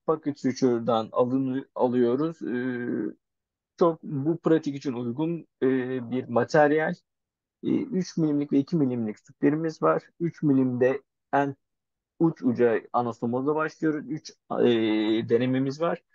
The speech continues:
Daha sonra damar çapını küçültüyoruz. İki milime indiriyoruz. Üç denemede uç uca, e, iki milimle yapıyoruz. Daha sonra uç yan üç milimliği, e, milimliği damarı alıcı, e,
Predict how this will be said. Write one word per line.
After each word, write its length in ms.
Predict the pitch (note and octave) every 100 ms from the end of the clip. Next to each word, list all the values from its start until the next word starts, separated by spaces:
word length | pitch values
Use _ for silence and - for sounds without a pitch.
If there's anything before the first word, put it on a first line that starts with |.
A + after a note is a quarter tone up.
| _ _ -
Daha 180 | E3 D3
sonra 480 | C#3 A#2+ A2 - B2
damar 300 | B2 B2 A#2+
çapını 340 | A#2 D#3 D#3
küçültüyoruz. 640 | - - D#3 E3+ D#3+ - _
İki 220 | C#3 -
milime 360 | C#3 B2 G#2+ G2+
indiriyoruz. 560 | A#2 C#3 D3 D#3+ D#3+ D#3+ E3+
Üç 300 | D#3+ - A#2+
denemede 560 | A#2 G#2 G#2 G#2+ - _ _ -
uç 180 | B2+ B2
uca, 200 | A2+ G#2 - _
e, 160 | A#2+ G#2+
iki 200 | - C3
milimle 300 | A2+ G#2+ A2
yapıyoruz. 500 | A#2+ D3+ D#3 F#3 _ _ _ _ _
Daha 160 | F#3+ D#3+
sonra 180 | - -
uç 320 | F3+ E3 -
yan 300 | C3+ D3+ E3 _ _ _ _ _ _ F3
üç 240 | E3+ -
milimliği, 640 | D#3+ D3+ D3 C#3+ C#3+ D#3 - -
e, 320 | C3+ C3 B2+
milimliği 1120 | C3 C3 C3+ C3+ - _ _ B2 B2 C3+ C3+
damarı 420 | B2+ B2 A#2 D#3 - _ _ _ _
alıcı, 460 | - D#3 D3+ B2 D3+
e, 280 | E3+ -